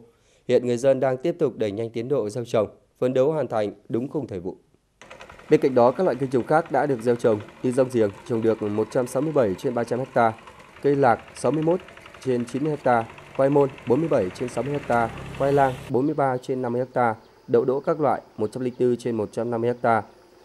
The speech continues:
Hiện ngành chuyên môn và các địa phương đang tích cực tuyên truyền tới bà con nhân dân, khẩn trương tranh thủ thời tiết, kịp thời gieo cấy các loại cây trồng vụ xuân,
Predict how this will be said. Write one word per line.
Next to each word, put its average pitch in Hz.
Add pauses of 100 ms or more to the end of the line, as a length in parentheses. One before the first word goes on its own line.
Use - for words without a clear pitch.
(140)
Hiện 120
ngành 127
chuyên 147
môn 147
và 127
các 147
địa 135
phương 135
đang 131
tích 160
cực -
tuyên 127
truyền 110
tới 110
bà 127
con 120
nhân 120
dân, 120 (340)
khẩn 113
trương 147
tranh 143
thủ 123
thời 101
tiết, 151 (380)
kịp 123
thời 120
gieo 139
cấy 165
các 170
loại 123
cây 123
trồng 117
vụ 110
xuân, 123